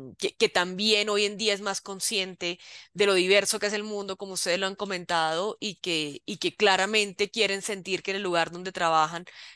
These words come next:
se vive, eh, esta misma, esta misma multiculturalidad. Em, obviamente, em, en los temas de género es donde más, em, se han hecho esfuerzos. Yo creo que,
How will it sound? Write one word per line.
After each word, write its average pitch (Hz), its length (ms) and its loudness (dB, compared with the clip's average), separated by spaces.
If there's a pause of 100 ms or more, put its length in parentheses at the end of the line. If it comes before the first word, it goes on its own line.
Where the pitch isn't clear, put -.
se 190 180 2
vive, 208 480 4
eh, 165 320 -2
esta 180 280 -6
misma, 180 560 -4
esta 170 240 -8
misma 180 260 -6
multiculturalidad. 165 920 -2 (640)
Em, 180 840 2 (560)
obviamente, 262 1300 4
em, 180 500 -4 (440)
en 202 100 -4
los 202 140 0
temas 196 260 0
de 226 140 2
género 196 480 2
es 196 100 -2
donde 202 300 -4
más, 175 420 -2 (600)
em, 185 680 4
se - 160 0
han 196 100 4
hecho 190 180 0
esfuerzos. 269 520 0
Yo 190 140 -8
creo 185 220 -8
que, 202 260 -4